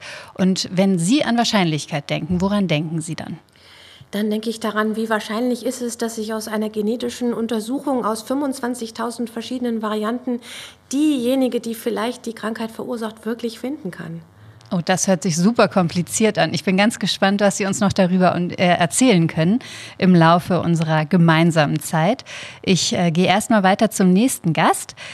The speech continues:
Speaker 1: Daneben sitzt Herr Amin Tadlaoui Ouafi. Das ist der Direktor des Lübecker Casinos. Was führt Sie heute her und wie wahrscheinlich ist es, dass, äh,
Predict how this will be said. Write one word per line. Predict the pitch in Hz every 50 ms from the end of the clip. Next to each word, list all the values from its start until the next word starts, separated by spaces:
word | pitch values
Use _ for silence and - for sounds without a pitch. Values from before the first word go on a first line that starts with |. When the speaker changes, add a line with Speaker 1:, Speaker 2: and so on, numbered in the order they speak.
| - - - -
Speaker 1:
Daneben | - 180 170 175 175 208 233 233 226 214
sitzt | 175 165 180 196 - - - -
Herr | 185 190 180 143
Amin | 170 165 175 190 220 240 240
Tadlaoui | - 208 190 175 170 170 170 185 196 208 202 - -
Ouafi. | 170 165 165 170 220 262 - - - 180 202 269 269
Das | - 160 -
ist | - - -
der | 214 190
Direktor | 180 165 147 175 233 - - - - 262 254 254 262 - - - -
des | - 196 190 - - - -
Lübecker | 190 180 180 202 175 190 180 175 - 185 180
Casinos. | - - 185 190 170 147 151 151 151 156 151 156 170 170 - - 180
Was | 175 202 196 -
führt | - - - 196 185 156 156
Sie | 156 180 202 233 202
heute | 190 180 175 - 175
her | 165 156 180 185 202 208 -
und | 175 170 156
wie | 156 190 226 214
wahrscheinlich | 202 185 - - - 180 170 180 196 196 190 185 185 185 - - - - - - - -
ist | - - 185 - - -
es, | 196 190 185 - -
dass, | - 175 170 170 - - - -
äh, | - - 175 165 160 160